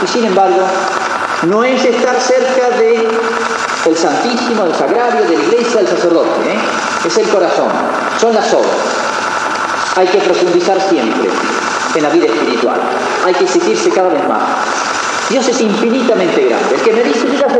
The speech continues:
todo, religión", no sabe absolutamente nada. El que cree que ya está y ya conoce, no lo conoce a Cristo. Cristo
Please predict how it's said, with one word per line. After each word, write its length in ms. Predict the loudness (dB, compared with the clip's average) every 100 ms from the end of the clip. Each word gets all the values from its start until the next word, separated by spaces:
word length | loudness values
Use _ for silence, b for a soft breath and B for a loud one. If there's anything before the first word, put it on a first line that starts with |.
| 2
todo, 200 | 2 4
religión", 460 | 4 2 2 0 0 0 0
no 120 | 0
sabe 280 | 0 0 0
absolutamente 1000 | 2 2 2 2 2 0 2 2 2 0 0 0
nada. 520 | 2 0 0 -2 -2 -4 -4 -4 -4 -4 -4 -4 -4 -4 -4 -4 -4 -4 -4 -4 -4 -4 0
El 140 | 0 2
que 120 | 2
cree 220 | 2 0
que 100 | 2
ya 120 | 0
está 260 | 2 2 2
y 40 |
ya 200 | 2 0
conoce, 400 | 0 0 0 0 0 -2 -4 -4 -4 0
no 100 | 2
lo 100 | 2
conoce 340 | 2 0 0
a 20 | 0
Cristo. 300 | 0 -2 -4 -4 -4 -4 -4 -4 -4 -2
Cristo 400 | 0 0 2 0